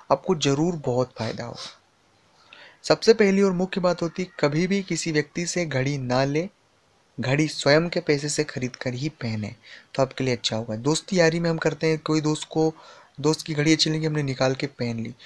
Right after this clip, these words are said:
दोस्तों, दोस्त हमारा है, सब अच्छी बात है, लेकिन किसी की घड़ी नहीं पहनना चाहिए।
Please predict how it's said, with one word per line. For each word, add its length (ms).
दोस्तों, 240
दोस्त 340
हमारा 420
है, 180
सब 200
अच्छी 240
बात 300
है, 60
लेकिन 220
किसी 340
की 180
घड़ी 280
नहीं 300
पहनना 320
चाहिए। 460